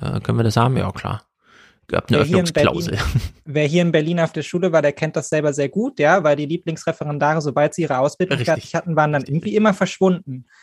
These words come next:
Speaker 1: Genau.
Speaker 2: Und dann war auf die Frage, „Ja, wo sind sie dann hin?“ „Ja, nach Hamburg“, weil in Hamburg wurde verbeamtet und in Berlin nicht. Und das wurde
Speaker 1: Ah.
Speaker 2: auch einfach tausend Euro mehr gezahlt.
Speaker 1: Genau so
Speaker 2: Und letztendlich
Speaker 1: funktioniert's.
Speaker 2: zieht, ja, also Söder boostert <laughs> hier sein Bundesland im Zweifelsfall auf mit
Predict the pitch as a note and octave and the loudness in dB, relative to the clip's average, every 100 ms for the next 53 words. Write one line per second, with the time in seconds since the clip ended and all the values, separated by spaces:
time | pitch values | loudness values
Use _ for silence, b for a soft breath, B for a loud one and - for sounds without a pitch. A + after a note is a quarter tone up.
0 | b - F#3+ D#3 D#3 D#3+ E3 E3 E3 E3 | b -2 0 2 2 2 0 2 2 2
1 | D#3+ F3+ E3+ E3+ E3 E3 E3 F3 F3 D#3+ | 0 0 2 2 4 4 2 0 0 0
2 | C#3+ E3 F#3 F3 E3 E3+ E3+ C#3 C3 - | 0 0 2 0 2 0 2 2 0 2
3 | C#3+ C3+ C#3+ D#3+ - D#3+ - D#3+ D3 C#3 | 0 0 0 -2 -2 -4 -2 -2 0 -2
4 | C#3+ C3 C3+ C3+ C3+ C#3 E3 D3 C3+ C#3+ | -6 -8 -6 -2 -2 -2 -2 -4 -6 -10
5 | C3+ - F3+ A2+ D#3 C#3+ C#3+ - D3 D#3 | -8 -2 0 2 2 0 0 0 0 2
6 | D#3 F3+ E3+ C#3 C#3+ B2+ A#2+ - B B | 4 4 4 2 0 -4 -6 -8 B B
7 | G#2+ F#2 B2+ D3+ A2+ D3+ D3 D#3 F3+ F3+ | 0 0 2 2 2 0 2 2 2 2
8 | - G3+ F#3+ _ - E3 F#3+ E3 D3+ D#3 | 0 -2 -4 _ -6 2 2 4 0 -2
9 | C#3 D#3+ E3+ D3 E3+ F#3 F#3 G#3+ F#3 F#3+ | 0 2 2 2 0 2 0 0 2 2
10 | E3 E3 F#3 F#3+ F#3 F#3 F3 E3+ D#3 D3 | 2 2 2 0 0 -2 -2 -2 2 2
11 | E3+ - E3 C3 C3+ D3+ | 0 0 0 0 -2 -4